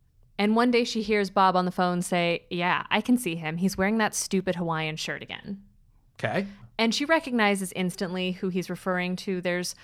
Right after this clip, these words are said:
Speaker 1: sort of a office loner weird guy who's most known for wearing his Hawaiian shirts, kinda lonely, doesn't have a lot of friends. And she doesn't like hearing Bob tease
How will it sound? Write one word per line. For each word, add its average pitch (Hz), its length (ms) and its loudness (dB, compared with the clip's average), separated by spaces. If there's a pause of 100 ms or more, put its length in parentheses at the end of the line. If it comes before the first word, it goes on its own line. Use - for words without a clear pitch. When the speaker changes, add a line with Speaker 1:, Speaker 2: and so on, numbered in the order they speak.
(120)
Speaker 1:
sort 220 260 2
of 190 120 2
a 190 380 4 (500)
office 220 760 2
loner 214 600 2
weird 214 500 0
guy 247 680 0
who's 214 260 -2
most 208 340 2
known 220 240 2
for 220 140 -6
wearing 208 260 0
his 208 240 -2
Hawaiian 202 320 4
shirts, 208 360 -2
kinda 226 240 -4
lonely, 196 440 0
doesn't 196 240 -2
have 185 140 0
a 185 40 0
lot 180 160 2
of 175 60 -6
friends. 170 480 0 (420)
And 190 560 0 (640)
she - 240 -2
doesn't 294 300 0
like 254 380 2
hearing 214 560 0
Bob 185 480 2 (140)
tease 233 640 -4